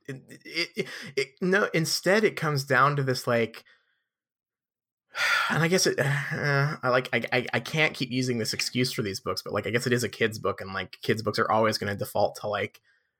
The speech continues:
the most basic morals possible, but it, it just comes down to, like, a, like,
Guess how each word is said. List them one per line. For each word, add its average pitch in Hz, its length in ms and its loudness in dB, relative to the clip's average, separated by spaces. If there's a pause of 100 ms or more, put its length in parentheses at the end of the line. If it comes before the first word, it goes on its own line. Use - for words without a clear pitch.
the 113 100 4
most 104 300 2
basic - 380 0
morals 101 400 0
possible, 107 520 0
but 110 120 0
it, 107 120 0
it 123 180 2
just 151 200 0
comes 165 280 0
down 127 240 4
to, 127 80 0
like, 117 240 -2
a, 104 80 0
like, 85 280 -6